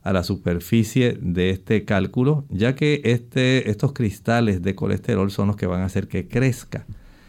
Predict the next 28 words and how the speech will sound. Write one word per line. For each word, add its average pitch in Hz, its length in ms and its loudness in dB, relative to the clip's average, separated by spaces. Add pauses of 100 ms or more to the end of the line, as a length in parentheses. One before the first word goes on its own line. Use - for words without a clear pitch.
(180)
Estas 110 340 0
personas 113 600 2
deben 113 320 4
evitar 104 680 2
el 90 220 0
uso 101 480 0
de 87 200 0
los 104 100 2
productos 90 500 -2
animales, 104 760 0 (420)
leche, 110 720 2 (100)
mantequilla, 107 1120 0 (260)
queso, 101 640 0 (180)
huevos, 95 760 0 (320)
carne. 98 640 0 (600)
Son 117 220 2
los 160 120 4
productos 123 580 2
junto 123 300 2
con 117 120 4
las 104 220 0
frituras 101 800 0
que 104 320 2
más 107 500 2
van 98 220 2
a 123 60 2
estar 110 340 0
facilitando 101 960 0